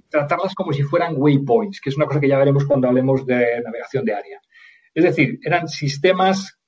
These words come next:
mm, basados en un ordenador que trataba los puntos en tierra, los, los, las antenas, como si fueran, eh, sitios, eh, en una base de datos. Entonces, lo que tú volabas, en realidad,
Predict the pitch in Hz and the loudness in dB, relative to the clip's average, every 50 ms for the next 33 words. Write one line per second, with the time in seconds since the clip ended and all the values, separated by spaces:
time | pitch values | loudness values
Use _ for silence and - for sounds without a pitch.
0 | _ - 139 131 135 131 131 131 131 131 127 127 123 135 143 143 170 165 165 156 | _ -6 -4 -4 -2 -2 -2 -2 -4 -4 -4 -2 -2 0 0 0 2 2 2 2
1 | - 143 143 151 160 165 160 160 160 156 156 156 170 170 175 175 - - - - | 0 0 -2 -2 2 2 4 4 6 6 6 6 8 6 6 4 2 -2 -4 -2
2 | 151 139 139 139 139 131 139 175 170 165 175 170 170 165 143 135 127 - - - | -2 0 0 0 0 0 2 2 2 4 4 4 2 2 2 0 0 -2 -4 -6
3 | 175 175 170 - 165 151 147 151 143 135 139 147 175 165 156 151 151 147 139 120 | -6 -6 -4 -4 -4 -4 -2 -2 -4 -4 -2 0 2 2 2 2 2 0 0 -2
4 | 110 104 101 - - - 110 107 - - - - - 113 110 107 - - 113 113 | -4 -6 -8 -10 -14 -14 -14 -14 -14 -16 -18 -16 -14 -14 -14 -14 -14 -16 -10 -2
5 | - 170 165 156 156 147 147 - - - - _ _ - 143 135 127 - - 135 | 0 2 2 2 0 -2 -4 -8 -14 -20 -20 _ _ -2 0 2 2 2 2 2
6 | 131 139 156 151 156 156 156 156 156 156 156 156 143 - - 127 120 117 113 113 | 4 6 6 8 8 8 6 6 4 4 2 -2 -6 -6 -4 -2 0 0 0 0
7 | 113 113 110 113 123 123 - - - 175 170 139 147 143 139 151 139 - - - | 0 -2 -4 -4 -6 -6 -8 -8 -6 -6 -4 -4 0 2 2 2 2 2 -2 -8
8 | - - - 110 117 120 120 117 113 - 131 151 156 151 147 127 - 131 113 110 | -12 -12 -10 -6 -6 -4 -4 -4 -2 -2 0 2 2 2 2 2 2 0 0 2
9 | 110 107 104 - - - - - - _ _ - - - - - - 165 160 165 | 0 -2 -2 -4 -8 -12 -14 -16 -20 _ _ -20 -20 -20 -20 -4 2 4 4 6
10 | - 147 139 - 190 190 185 185 185 185 180 180 185 185 180 - - - - 147 | 4 4 4 4 4 6 6 6 8 8 6 6 6 4 0 -2 -8 -14 -16 -14
11 | 147 143 147 151 143 147 147 156 165 165 165 165 | -10 -6 -4 -2 0 0 0 2 2 0 0 -4